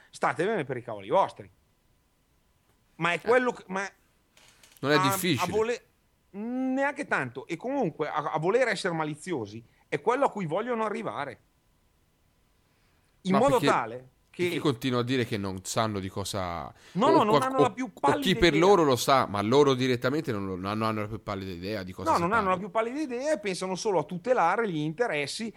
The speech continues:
Speaker 1: vedi
Speaker 2: Propri.
Speaker 1: il, esatto, vedi,
Speaker 2: <laughs>
Speaker 1: infatti il, il De Benedetti che sull'Huffington Post aveva dipe-, difeso a spada tratta la web tax, tra l'altro. Ma difesa a spada tratta, ovvio che l'ha difesa a spada tratta, è uno dei maggiori azionisti di uno dei principali gruppi editoriali online italiani, ci credo che lo difendi,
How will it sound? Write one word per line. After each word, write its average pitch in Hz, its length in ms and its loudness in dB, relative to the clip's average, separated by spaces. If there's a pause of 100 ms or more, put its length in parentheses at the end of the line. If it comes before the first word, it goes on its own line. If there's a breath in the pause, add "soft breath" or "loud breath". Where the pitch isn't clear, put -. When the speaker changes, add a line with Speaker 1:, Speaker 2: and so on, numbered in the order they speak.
(220 soft breath)
Speaker 1:
vedi 127 220 0
Speaker 2:
Propri. 107 580 -2
Speaker 1:
il, 147 260 -2
esatto, - 480 -4
vedi, 110 260 -4
Speaker 2:
<laughs> - 20 -2
Speaker 1:
infatti 131 340 -6
il, 135 360 2 (300 soft breath)
il 123 400 -4
De 143 160 2
Benedetti 175 520 2
che 156 120 -4
sull'Huffington 160 800 -2
Post 160 320 2
aveva 143 240 2
dipe-, 151 380 -4
difeso 180 400 0
a - 20 4
spada 160 340 -2
tratta 214 340 0
la 139 80 2
web 131 280 -2
tax, 110 420 -8
tra 117 160 -10
l'altro. 104 440 -12 (640)
Ma 123 60 -4
difesa 214 380 -2
a - 20 0
spada 165 360 0
tratta, 151 440 -2
ovvio 165 320 4
che 151 80 -2
l'ha 143 80 0
difesa 143 320 -6
a - 20 -6
spada 143 300 -4
tratta, 127 340 -6 (280 soft breath)
è - 80 2
uno 214 180 4
dei 226 100 0
maggiori 226 320 0
azionisti 233 460 0
di 143 80 0
uno 170 160 2
dei 160 100 4
principali 170 540 0
gruppi 175 240 -4
editoriali 170 520 2
online 165 380 2
italiani, 165 480 0
ci 147 100 -6
credo 175 280 2
che 143 60 -2
lo 135 80 0
difendi, 123 460 -4